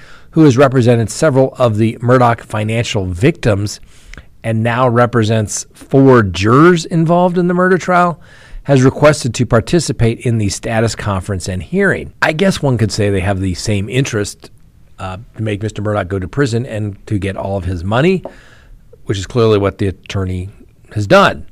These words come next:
But to represent the jurors now, uh, I think there may be a little bit of conflict there, but maybe it's just me being overly cautious and ethical. That's all. Needless to say, Mister Murdaugh is objecting to, um, the non-parties', uh, participation.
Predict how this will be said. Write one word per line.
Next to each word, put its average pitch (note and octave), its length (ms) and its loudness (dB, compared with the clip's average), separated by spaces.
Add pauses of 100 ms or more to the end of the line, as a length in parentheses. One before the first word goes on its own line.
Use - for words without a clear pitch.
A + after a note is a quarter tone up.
(140)
But A#2+ 140 0
to A2 60 -4
represent A2 420 2
the G2 80 -4
jurors G#2 440 -2
now, G3+ 460 0
uh, A3 420 -6
I - 140 -20
think F3 200 -8
there C#3+ 100 -4
may D3 120 0
be B2+ 80 -2
a G#2 60 0
little D#3 240 -2
bit A#2 80 2
of G2+ 100 -2
conflict D#3 600 -6
there, G2+ 140 -4
but D3 280 -10
maybe E3+ 220 -2
it's C#3+ 100 -2
just B2+ 160 -6
me C3+ 140 -2
being A#2 200 -2
overly G#2 500 -2 (140)
cautious G2 460 -6
and F2+ 220 -10 (160)
ethical. - 420 -10 (380)
That's F#2+ 200 -12
all. - 200 -16 (100)
Needless D3+ 220 4
to B2 80 0
say, C#3 240 4
Mister B2 240 0
Murdaugh A2+ 340 4
is G#2 160 -4
objecting G#2 540 0
to, G2 400 -2 (280)
um, F2+ 400 -8 (440)
the G2 180 -4 (320)
non-parties', G#2 800 0
uh, F2+ 320 -12 (200)
participation. F#2+ 840 -8